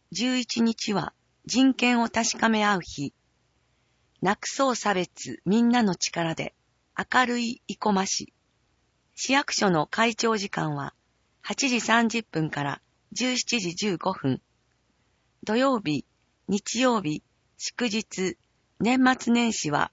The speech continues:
閉庁します。点字と声による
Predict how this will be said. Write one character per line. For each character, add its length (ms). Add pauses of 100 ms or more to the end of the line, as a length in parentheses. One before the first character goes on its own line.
(100)
閉 200
庁 200
し 180
ま 120
す。 220 (1200)
点 280
字 160
と 380
声 260
に 140
よ 140
る 220